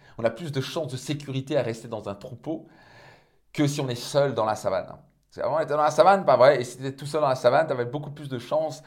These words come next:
de te faire bouffer par un lion que si t'étais entouré d'une, d'une meute, d'une tribu. Donc, l'idée, c'est que beaucoup de gens vont tolérer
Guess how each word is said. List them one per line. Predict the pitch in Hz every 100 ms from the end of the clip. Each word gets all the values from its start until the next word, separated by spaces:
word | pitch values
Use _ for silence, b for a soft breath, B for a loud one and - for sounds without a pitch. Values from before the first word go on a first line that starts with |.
| B
de | 117
te |
faire | 123 113
bouffer | 120 123
par | 117 117
un | 107
lion | 135 185 B B -
que | 104
si | -
t'étais | 135 -
entouré | 147 147 139 135 123
d'une, | 117 113 - _ _ _
d'une | - 117
meute, | 143 180 - -
d'une | 101
tribu. | 98 - 117 127 - _ _ _ _ _ _ _ -
Donc, | 120
l'idée, | 143 190
c'est | 139
que | 117
beaucoup | 104 120 139
de | 139
gens | 143 143
vont | 110
tolérer | - - 208 135 104 -